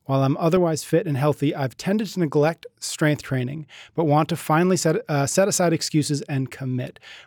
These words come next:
Where would you start with an absolute beginner when it comes to strength training for longevity?"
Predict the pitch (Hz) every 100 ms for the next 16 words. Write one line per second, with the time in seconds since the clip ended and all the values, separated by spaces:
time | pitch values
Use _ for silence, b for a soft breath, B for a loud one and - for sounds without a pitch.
0 | _ 143 196 226 214 - - 147 - 143
1 | 135 - 147 147 - 160 135 143 - 127
2 | 120 117 113 B B - 147 139 135 -
3 | 139 - 127 123 - 123 123 120 - 120
4 | 120 127 123 151 120 -